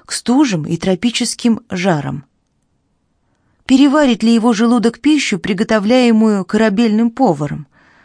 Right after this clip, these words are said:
Как, наконец, будет он обходиться без книжных и журнальных новинок? Он и сам иногда задумается, и то в жар, то в холод его бросит.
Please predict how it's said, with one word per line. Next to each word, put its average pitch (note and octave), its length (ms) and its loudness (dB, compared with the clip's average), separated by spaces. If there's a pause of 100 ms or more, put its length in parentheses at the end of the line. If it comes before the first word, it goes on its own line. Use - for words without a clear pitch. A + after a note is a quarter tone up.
(520)
Как, - 240 -4
наконец, C4 480 4
будет G#3+ 340 -2
он G#3+ 120 2
обходиться G#3 560 -2
без F3+ 260 -4
книжных A3+ 560 2
и G#3+ 60 -2
журнальных G3+ 600 0
новинок? E3 540 -6 (1900)
Он F#3+ 180 -2
и F#3+ 40 -4
сам D#3+ 300 -2
иногда D3+ 340 -2
задумается, D#3 920 -4 (320)
и F3 140 -6
то C#4 180 -2
в A3+ 80 -4
жар, G3 340 -2
то D#3+ 160 -6
в C#3+ 60 -8
холод F#3+ 420 -6
его C#3 260 -8
бросит. - 600 -12